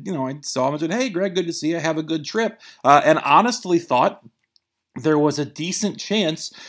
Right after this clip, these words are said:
that was going to end up being the last time I spoke to Greg Holland in the Cardinals clubhouse. Now, that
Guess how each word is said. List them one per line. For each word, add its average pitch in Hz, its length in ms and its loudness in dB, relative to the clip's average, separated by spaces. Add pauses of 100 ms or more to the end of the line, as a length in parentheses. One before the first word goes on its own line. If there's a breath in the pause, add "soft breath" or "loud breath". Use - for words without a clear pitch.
(140 loud breath)
that 143 240 4
was 165 160 -2
going 139 300 -2
to 135 60 0
end 131 180 -2
up 127 160 -2
being 131 220 -2
the 120 100 -4
last 123 400 -2
time 131 240 -2
I 123 60 0
spoke 143 500 -4
to 143 100 -4
Greg 127 260 -4
Holland 123 380 -2
in 123 120 -6
the 127 80 -6
Cardinals 117 460 -10
clubhouse. 160 560 -4
Now, 123 180 -2
that 127 180 0